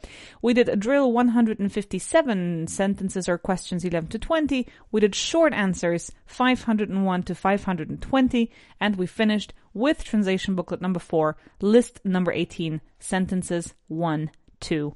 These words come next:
fifteen. So this is another thing that we're going to finish today.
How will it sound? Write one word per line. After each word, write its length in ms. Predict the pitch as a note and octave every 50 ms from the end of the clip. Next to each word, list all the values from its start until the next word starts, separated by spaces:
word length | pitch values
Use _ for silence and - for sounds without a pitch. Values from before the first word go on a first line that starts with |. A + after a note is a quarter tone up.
| - -
fifteen. 560 | - - - E3+ D#3 - - G3 F#3 F3+ F3 - - _
So 180 | - - F3 E3
this 220 | D#3 E3+ - -
is 180 | E3+ D#3+ - - - - - - - _ -
another 320 | F3 F3 F3 E3 E3 E3
thing 280 | D#3 - - D#3+ E3 E3
that 140 | E3 - D#3
we're 140 | D#3 D#3
going 240 | D#3 D#3+ D#3 D#3 D#3
to 140 | - - -
finish 380 | - - C3 - - - - - - -
today. 260 | - G#3 - - -